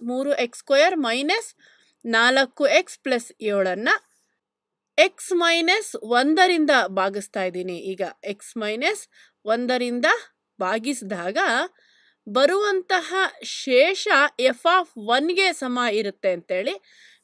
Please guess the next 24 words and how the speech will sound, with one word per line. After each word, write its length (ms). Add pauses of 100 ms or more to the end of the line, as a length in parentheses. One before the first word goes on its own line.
(120)
ನೋಡೋಣ. 320 (580)
f 180 (120)
of 60 (340)
ಒಂದು 220 (340)
ಇದಕ್ಕೆ 380
ಸಮ 300
ಇರುತ್ತೆ 320
ಅಂತ 180
ಹೇಳಿ, 160 (160)
ಅಂದ್ರೆ 260
ನಾವು 200 (180)
ಇಲ್ಲಿ 160 (280)
ಎಲ್ಲೆಲ್ಲಿ 300 (120)
x 220
ಇದೆ 120 (100)
ಅಲ್ಲಿ 140 (140)
ಒಂದನ್ನ 380
ಸ-, 80 (120)
ಆದೇಶಿಸಿ 460 (440)
ಸಿಂಪ್ಲಿಫೈ 440 (100)
ಮಾಡಿದ್ರೆ 280 (100)
ಬರುವಂತಹ 480 (180)
ಉತ್ತರ 260 (480)
ಈ 20